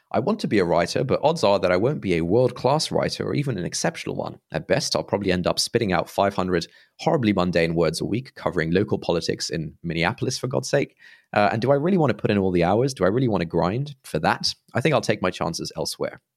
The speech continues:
Of course, it's important to be able to nip dead-end prospects in the bud, for otherwise you'd be wasting all kinds of time and energy, but losers do this all the time. Why? The answer, I think,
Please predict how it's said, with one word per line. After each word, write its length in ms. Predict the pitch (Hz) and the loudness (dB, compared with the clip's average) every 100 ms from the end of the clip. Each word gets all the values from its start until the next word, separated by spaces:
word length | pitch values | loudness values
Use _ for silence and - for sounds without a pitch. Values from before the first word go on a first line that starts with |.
| _ _ | _ _
Of 140 | - 131 | -6 0
course, 160 | 208 | 0
it's 140 | 175 139 | 2 -2
important 340 | 135 151 135 | 0 0 0
to 60 | - | 2
be 80 | |
able 100 | 113 110 | 2 2
to 120 | 95 | 0
nip 300 | 101 110 - | 0 -2 -4
dead-end 460 | 90 101 95 90 85 | -2 0 2 0 -4
prospects 460 | - - - - - | -6 -4 -4 -6 -4
in 80 | |
the 60 | 82 | 0
bud, 260 | 127 107 - - - _ - | 2 2 0 -10 -20 _ -2
for 80 | 117 | 2
otherwise 300 | 117 110 95 | 4 4 4
you'd 80 | |
be 60 | 92 | 4
wasting 320 | 98 101 90 | 4 4 2
all 120 | 98 | 2
kinds 220 | 101 92 85 | 2 -2 -4
of 80 | |
time 240 | 82 80 87 | -4 -4 -2
and 80 | 104 | 0
energy, 340 | 120 95 92 | 0 2 2
but 180 | - 80 | 2 0
losers 380 | 117 147 120 - | 2 2 2 0
do 140 | 98 | 0
this 160 | 85 - | 0 -2
all 200 | 80 80 | -2 -2
the 60 | |
time. 420 | 78 - 78 - - _ _ _ | -4 -4 -4 -4 -12 _ _ _
Why? 300 | 139 139 - - _ _ _ - - | 2 2 0 -12 _ _ _ -12 0
The 100 | 120 | 2
answer, 300 | 175 202 - | 2 0 -2
I 40 | |
think, 300 | - - - | -2 -4 -8